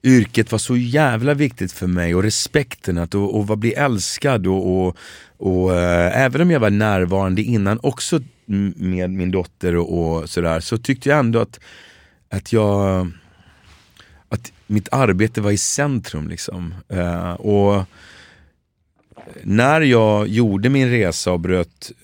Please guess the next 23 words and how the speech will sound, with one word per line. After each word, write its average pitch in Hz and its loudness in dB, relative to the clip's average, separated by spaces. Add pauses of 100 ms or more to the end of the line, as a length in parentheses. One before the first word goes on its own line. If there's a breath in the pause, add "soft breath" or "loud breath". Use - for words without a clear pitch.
(160)
försökte - 0
göra 90 -2
vissa 92 -6
korrigeringar 101 0
i - 0
mitt 78 -4
liv 78 -4 (1500 loud breath)
och 120 2 (400)
jag 135 2
tycker - 0
fortfarande 190 0
mitt 110 -2
jobb 78 -2
är 76 -6
viktigt. 73 -8
Det 139 0
är 143 2
det 143 2
roligaste 120 0
jag 110 4
vet. 147 -2
Men, 120 0
men, 120 2